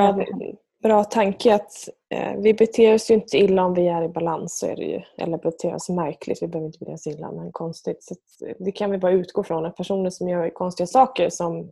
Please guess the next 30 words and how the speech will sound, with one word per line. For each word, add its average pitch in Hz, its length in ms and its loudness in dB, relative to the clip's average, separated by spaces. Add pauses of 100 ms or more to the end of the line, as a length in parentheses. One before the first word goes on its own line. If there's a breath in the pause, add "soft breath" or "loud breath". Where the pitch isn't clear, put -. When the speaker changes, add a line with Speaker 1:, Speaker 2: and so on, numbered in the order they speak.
Speaker 2:
inte - 360 -2
riktigt 175 420 0
är 156 420 -6
så 160 300 -8
som - 180 -12
vi 160 40 -6
skulle 175 280 -6
bete 175 280 -2
oss - 180 -8
mot 139 180 -12
oss - 100 -14
själva 151 260 -10
eller 156 100 -8
andra 151 300 -6 (840 soft breath)
mår 180 200 2
ju 196 60 6
inte 165 180 -2
bra. 240 260 2 (920)
Och 185 160 0
om 180 120 0
vi 185 60 2
inte 170 160 -6
mår 165 120 -2
bra 185 200 2
så 170 180 -12
behöver 156 360 -6
vi 151 140 -6
omtanke 156 480 -10
och 147 100 -8
vänlighet. 156 400 -8